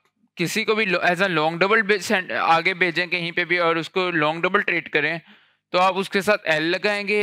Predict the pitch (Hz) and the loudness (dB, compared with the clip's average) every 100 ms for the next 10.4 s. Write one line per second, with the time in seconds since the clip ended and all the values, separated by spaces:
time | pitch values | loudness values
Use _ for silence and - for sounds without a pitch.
0 | - 156 185 202 170 175 151 175 175 175 | 0 0 2 0 2 0 0 -2 -2 0
1 | 147 156 165 - 170 151 156 160 151 147 | 2 2 -2 -6 -2 0 0 -2 2 2
2 | 160 160 175 185 160 151 143 - 180 170 | 2 0 -2 0 0 0 -4 -4 0 0
3 | 165 156 135 127 127 156 196 208 - 185 | -2 -2 0 0 0 0 4 2 2 -2
4 | - 214 - 175 175 160 - 220 196 175 | 0 -2 0 0 0 -2 -2 0 0 0
5 | - 196 196 170 - 196 156 143 180 156 | 0 -2 -2 -2 -2 0 0 2 2 2
6 | 156 175 160 143 - 131 123 123 123 _ | 2 2 2 -2 -2 -4 -2 -4 -8 _
7 | _ _ _ - 165 208 226 - 220 196 | _ _ _ -2 0 2 0 -2 -4 0
8 | 196 190 196 165 165 151 156 - 170 170 | 0 0 -2 0 2 2 0 -4 -6 -6
9 | 165 147 165 165 - 151 160 170 156 156 | -10 -4 -4 -4 -12 -4 -2 2 2 0
10 | - 165 175 | -2 -4 -4